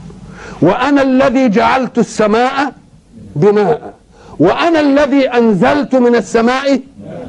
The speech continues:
ماء وجعلت لكم منه الثمرات.'" هاتوني ند من هذه الأنداد يدعي هذه الدعوة.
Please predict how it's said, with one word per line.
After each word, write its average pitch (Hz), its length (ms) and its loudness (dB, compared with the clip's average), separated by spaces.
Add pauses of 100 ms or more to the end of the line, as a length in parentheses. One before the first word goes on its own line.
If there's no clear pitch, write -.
(120)
ماء 269 460 0
وجعلت 240 580 0
لكم 247 340 0
منه 233 400 2 (280)
الثمرات.'" 185 560 -2 (720)
هاتوني 302 840 2 (120)
ند 233 260 -2
من 240 180 2
هذه 226 420 0
الأنداد 240 500 0
يدعي 214 460 0
هذه 190 280 -2
الدعوة. 139 440 -4